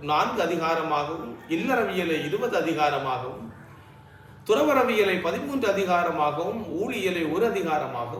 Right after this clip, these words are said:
கூறியிருந்தார். அவற்றிலே இன்று நாம் சிந்திக்க இருப்பது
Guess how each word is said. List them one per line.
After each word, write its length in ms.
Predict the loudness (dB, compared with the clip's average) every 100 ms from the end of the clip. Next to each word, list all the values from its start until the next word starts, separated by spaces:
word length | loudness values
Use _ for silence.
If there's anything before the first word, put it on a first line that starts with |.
| -10
கூறியிருந்தார். 680 | -10 -10 -10 -12 -12 -12 -14 -16 -20 -20 -20 -20 -20 -20 -20 -20 -20 -20 -20 -16 -2
அவற்றிலே 640 | 4 4 2 0 0 0
இன்று 240 | 0 -2
நாம் 220 | 0 0
சிந்திக்க 440 | -2 -2 -2 0 0
இருப்பது 720 | 2 0 -2 -4 0 -2